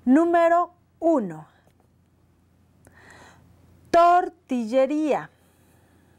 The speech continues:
Panadería. Animal. Estética. Carnicería.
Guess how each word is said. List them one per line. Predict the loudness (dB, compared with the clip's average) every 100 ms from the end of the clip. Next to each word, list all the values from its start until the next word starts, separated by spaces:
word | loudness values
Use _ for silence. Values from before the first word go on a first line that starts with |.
| _ _ _ _ _ _ _ _ _
Panadería. | 2 2 2 -2 -4 -2 0 0 2 2 0 -2 -8 _ _ _ _ -20 _ _ _ -20 -20 -20 -20 -20 -20 -20 -20 -14 -2
Animal. | 0 2 2 4 2 0 -8 _ _ _ _ _ _ _ _ _ _ _ -20 -20 -20 -20 _
Estética. | 0 0 -4 0 4 4 0 -18 -14 -14 -14 _ _ _ _ _ _ _ _ _ _ _ _ 0
Carnicería. | 2 2 -2 -6 -4 -4 -4 -4 -2 -2 -2 -2 -6